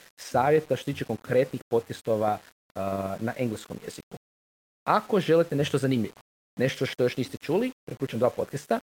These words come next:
Jedan je Nice Try, o doslovno čudnim pokušajima za čudne stvari, i drugi je Extremities. Extremities je podcast koji u cijeloj sezoni se obra-, obrađuje jednu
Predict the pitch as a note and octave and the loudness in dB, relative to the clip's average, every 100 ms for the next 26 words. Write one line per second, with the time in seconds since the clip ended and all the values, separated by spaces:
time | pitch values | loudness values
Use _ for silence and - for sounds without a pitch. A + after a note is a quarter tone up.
0 | _ C3+ C#3 A#2 A#2 A2+ - A2 F#3 - | _ 4 4 6 4 2 2 2 2 -4
1 | - _ - C3+ C3+ B2+ C#3+ D3+ C#3+ B2 | -20 _ -2 4 4 4 2 2 2 2
2 | A2 - - E3 D3 B2+ - - E3 D3 | 0 0 2 4 4 2 2 2 4 4
3 | B2+ C3 A2+ - A2+ F3+ C4 - _ _ | 2 0 -2 -2 0 0 0 -6 _ _
4 | D3 D3 F#3 F#3 C3 - C3+ G#2+ - - | 2 4 4 4 0 2 2 2 -4 -16
5 | - - A#2 - G#3+ A3+ G3+ - F#3 G#3 | -18 -12 -10 -2 0 0 -2 0 0 0
6 | E3+ - C3+ - - F3 A#3+ - C3+ C3+ | -2 0 -2 -2 -2 0 0 0 0 0
7 | F#3 F#3 B2+ A#2 C3 C3 B2+ E3+ G3+ E3+ | 0 2 0 2 0 2 4 4 4 2
8 | - _ _ - B2 C#3+ G3+ A3 F#3 | 0 _ _ -16 2 2 4 2 2